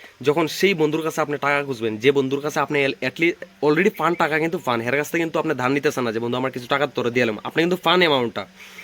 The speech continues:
তখন যখন আপনি হের কাছে খুঁজবেন, একটাই আপনি ফিডব্যাক পাইবেন যে, "তোর টাকাটা কি আমি মাইরে খামো? তোর টাকা তো আমি দিয়েইলাম, আর একটু লেট হচ্ছে, তোরা দিয়ে এলাম তো ভাই।" ইতা করতে করতে দেখবেন বছরখানেক হয়ে যাবে, ছয় মাস হয়ে, তাও আপনি টাকা পাইতেন না।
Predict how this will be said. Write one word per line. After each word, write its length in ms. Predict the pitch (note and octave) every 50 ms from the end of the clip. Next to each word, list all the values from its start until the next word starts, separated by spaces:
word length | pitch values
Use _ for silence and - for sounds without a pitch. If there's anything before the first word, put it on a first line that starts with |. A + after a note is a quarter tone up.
| - - - - - - - - - - - - - - - _ -
তখন 220 | D#3+ D3 F3+ F#3+
যখন 260 | F#3 F#3 F#3 F#3 F#3 F3+
আপনি 180 | E3+ D#3 E3+
হের 140 | D#3+ D3+ D3
কাছে 180 | D#3 D#3 D#3+ D3+
খুঁজবেন, 340 | - C#3+ C#3 C#3 D3+ C#3 D#3 - - - - - - - - -
একটাই 380 | B2+ B2 - - G#3 G3+ G3
আপনি 180 | F#3 F3 F#3+ F#3
ফিডব্যাক 360 | - - D#3+ D3 D3 F3+ E3 -
পাইবেন 340 | - D#3+ D3+ D#3 F3+ G#3+ A#3 - - - - - - - -
যে, 100 | B2 B2+
"তোর 200 | B2+ - D3 D3 C#3+
টাকাটা 320 | - D3 C3+ D3 D3 D3 D3
কি 100 | - D3+
আমি 120 | D3 C#3+
মাইরে 260 | C3+ C3+ C#3+ D3 D#3
খামো? 240 | D3 D3+ D#3 D#3+ C#3+ C3+ - - - _ - - - - _ _ - - - _ _ - - - _
তোর 140 | D#3+ D#3 E3
টাকা 240 | - F3+ E3+ F3 F#3
তো 100 | G3 F#3+
আমি 140 | F#3+ F#3+
দিয়েইলাম, 580 | F3 D#3 F3+ G3 G#3 G#3+ G#3 F#3 D#3 B2+ A2 G2+ F#2 - _ _ _ _ _ _ _ _ _ _ - -
আর 120 | D3 D#3
একটু 180 | E3 D#3+ F3+ F3
লেট 220 | F3 F#3 F#3 F#3+
হচ্ছে, 160 | F#3 E3 -
তোরা 160 | - E3 E3
দিয়ে 140 | D#3+ C#3+ D#3+
এলাম 220 | D#3+ D#3+ D3 B2+ A2+
তো 100 | A#2+ A#2
ভাই।" 220 | A2+ A#2 B2+ D3 - - _ - - _
ইতা 180 | D3 C#3+ F#3 E3+
করতে 220 | E3 F3 - G3
করতে 220 | F3 F#3+ F3 F#3
দেখবেন 280 | E3 F3 E3+ D#3+ F3 F3
বছরখানেক 520 | D#3 C#3+ D3 - - E3 C#3+ E3+ E3+ D#3+
হয়ে 100 | D3+ D#3+
যাবে, 140 | D3 D#3 D3+
ছয় 180 | - D#3 D#3+ D#3+
মাস 200 | D3 D3 C#3+ -
হয়ে, 100 | D#3+ D3
তাও 180 | - D3 C#3+
আপনি 200 | D3+ D3+ - D#3
টাকা 220 | C#3 D3+ C#3+ C#3+ D#3
পাইতেন 300 | C#3+ C3 A2 - A2+ G#2
না। 120 | G2 G2+